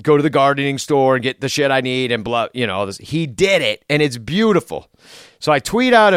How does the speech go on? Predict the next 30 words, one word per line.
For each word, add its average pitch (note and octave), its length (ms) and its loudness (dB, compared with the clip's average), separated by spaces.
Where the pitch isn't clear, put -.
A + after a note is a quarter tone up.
a D3 60 -4
picture, C3 460 -2
and B2+ 120 -4
I A#2+ 80 0
put, A#2+ 300 -4
and C3 340 -4
I A#2+ 100 -2
tag E3 320 0
him. B2+ 120 -4
I A#2 40 -2
said, A2+ 240 -6
"Arthur F3+ 380 0
Cheney C3+ 400 -4
is A#2 120 -6
the G#2+ 80 -6
best C3+ 460 -2
neighbor A#2+ 400 -2
on A2+ 100 -2
the G2+ 60 -8
planet. G#2+ 500 -8
I G#2 60 -6
love A2+ 320 -2
the A#2 80 -6
flowers." F#2 640 -6
And, C3 260 0
uh, B2 60 0
Caleb F3 480 2
Webb C#3+ 440 2
wrote C3+ 340 0
back, A2 400 -2